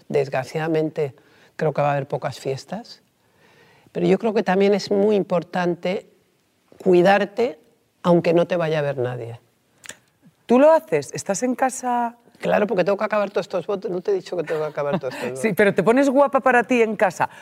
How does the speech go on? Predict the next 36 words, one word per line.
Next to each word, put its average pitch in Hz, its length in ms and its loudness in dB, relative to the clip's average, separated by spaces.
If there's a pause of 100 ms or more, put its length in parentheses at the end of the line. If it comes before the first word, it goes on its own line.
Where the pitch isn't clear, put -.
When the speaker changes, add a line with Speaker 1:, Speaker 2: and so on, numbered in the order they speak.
(120)
Speaker 2:
¿O 196 100 4
de 196 100 6
repente 220 460 2
tú 254 160 4
te 240 120 4
has 196 140 0
visto 214 300 2
poniéndote 190 560 0
cualquier 175 760 2
cosa? - 460 -6
Speaker 1:
Mm. - 80 -8 (440)
Speaker 2:
O - 40 -4
sea, 185 100 2
un 170 100 0
pantalón 180 560 6
de 180 100 4
no 175 100 2
sé 170 140 2
qué, 180 160 4
que 175 140 2
tiene 180 180 4
un 180 160 2
roto 180 460 4
aquí 180 340 2
y 185 60 4
una 180 160 2
camiseta 175 640 2
Speaker 1:
No, - 100 -8
pero, 151 160 -6
por 147 180 -6
Speaker 2:
que 185 60 2
está 175 200 0
Speaker 1:
ejemplo, 180 60 4
Speaker 2:
desbocada. 156 580 2
Esto 262 380 2
po-, 196 160 2